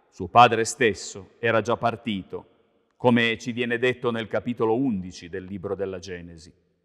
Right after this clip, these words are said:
Infatti, gli spostamenti della famiglia di Abramo ripercorrono le grandi migrazioni del secondo millennio avanti Cristo, popolazioni che si spostano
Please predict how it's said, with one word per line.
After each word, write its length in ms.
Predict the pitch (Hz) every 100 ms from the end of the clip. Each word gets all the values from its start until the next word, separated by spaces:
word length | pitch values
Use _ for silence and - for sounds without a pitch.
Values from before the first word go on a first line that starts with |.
| _ _ _ _ _ -
Infatti, 680 | - 151 214 208 208 175 135
gli 120 | 127 139
spostamenti 720 | - 165 - 165 180 180 160
della 200 | 151 139
famiglia 500 | 143 143 165 160 143
di 100 | 131
Abramo 560 | 127 151 185 175 143 - - - _
ripercorrono 1600 | 151 170 - 175 175 202 208 196 185 175 160 139 135 - - _
le 180 | 131 156
grandi 400 | 156 196 208 185
migrazioni 800 | 180 175 170 156 - 202 170 123
del 160 | 113 113
secondo 480 | 131 - 151 143
millennio 460 | 135 127 135 135 127
avanti 320 | 120 120 123
Cristo, 540 | 104 143 123 - 87 - _ _ _ _ _
popolazioni 1200 | - 127 127 139 139 - 165 180 170 151 131 120 -
che 120 | 120
si 160 | -
spostano 720 | 113 - 156 175 - 180 170